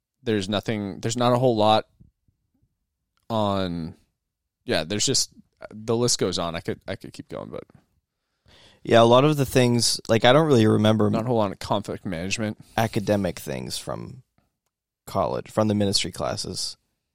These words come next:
Speaker 2: Like, I feel like most of what I got from college were, like, experiences, like, on chapel band or on, uh, in different, dude, you falling asleep?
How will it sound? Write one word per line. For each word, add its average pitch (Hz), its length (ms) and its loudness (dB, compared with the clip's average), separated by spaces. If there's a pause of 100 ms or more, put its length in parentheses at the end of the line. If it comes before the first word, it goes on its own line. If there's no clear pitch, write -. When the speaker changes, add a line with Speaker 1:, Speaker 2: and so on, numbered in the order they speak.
(720)
Speaker 2:
Like, 107 140 -2
I 120 80 6
feel 131 140 4
like 123 120 4
most 113 240 6
of 107 100 -2
what 104 160 4
I 101 240 2 (760)
got 101 320 4
from 110 220 -2
college 110 460 4
were, 104 200 0
like, 101 200 -2
experiences, 95 720 -4
like, 98 160 -6
on 98 200 -4
chapel 95 320 -4
band 101 300 -4
or 101 120 -2
on, 101 220 -4 (600)
uh, 85 300 -2 (640)
in 104 140 -4
different, 101 440 -4 (540)
dude, 117 220 -2
you 104 80 -2
falling 113 200 -2
asleep? 117 280 -4